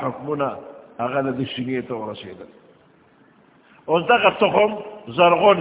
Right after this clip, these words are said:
شو، ښکلې مزېداره ونه جوړه شوه، په هغې کې ګلونه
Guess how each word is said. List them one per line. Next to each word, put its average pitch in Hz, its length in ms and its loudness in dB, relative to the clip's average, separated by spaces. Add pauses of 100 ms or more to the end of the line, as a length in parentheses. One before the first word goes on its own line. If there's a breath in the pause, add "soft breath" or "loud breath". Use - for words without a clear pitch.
شو، 151 120 -4 (840)
ښکلې 196 400 0
مزېداره 143 640 4 (460)
ونه 175 300 4
جوړه 135 340 2 (100)
شوه، 120 180 -2 (520)
په 139 60 4
هغې 139 300 2
کې 143 80 -6 (120)
ګلونه 143 380 -2